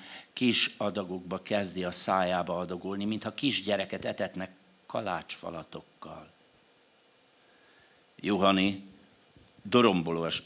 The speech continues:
dorombolásra emlékeztető hangot hallat. Maria tekintete körbejár a szobán. Most kell elindulniuk,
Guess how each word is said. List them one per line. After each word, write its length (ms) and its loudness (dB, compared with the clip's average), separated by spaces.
dorombolásra 1000 4
emlékeztető 880 -4
hangot 480 -8
hallat. 400 -14
Maria 400 -2
tekintete 680 -8
körbejár 640 -6
a 80 -10
szobán. 640 -4
Most 360 -4
kell 300 -6
elindulniuk, 1160 -6